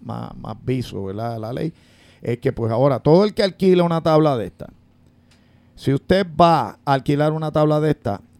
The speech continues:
se asegúrese de que haya un instructor debidamente certificado y capacitado en el lugar que se la están alquilando, ¿ok? Eso es lo primero que tenemos que tener claro. Este instructor le va a dar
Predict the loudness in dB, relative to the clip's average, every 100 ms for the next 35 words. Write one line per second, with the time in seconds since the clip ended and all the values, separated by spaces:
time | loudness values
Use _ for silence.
0 | _ -8 -4 0 2 4 6 4 0 -2
1 | -2 -4 -4 -4 -2 -4 -4 -6 -6 2
2 | 2 2 4 4 4 0 0 -2 -2 -6
3 | -8 -8 -6 -4 -4 -4 -4 -4 -2 0
4 | 2 2 -2 -2 -6 -6 -8 -2 2 4
5 | 2 -2 -4 _ -6 -4 -2 0 2 0
6 | -2 -6 -8 -8 -8 -10 -10 -10 -6 -6
7 | -6 -10 -18 -14 -10 0 0 0 _ _
8 | 0 2 4 2 2 2 2 2 -2 -4
9 | -4 -4 -4 -6 -4 -2 0 -2 _ -6
10 | -4 -2 -2 0 -2 4 4 4 2 2
11 | 2 2 0 -2 _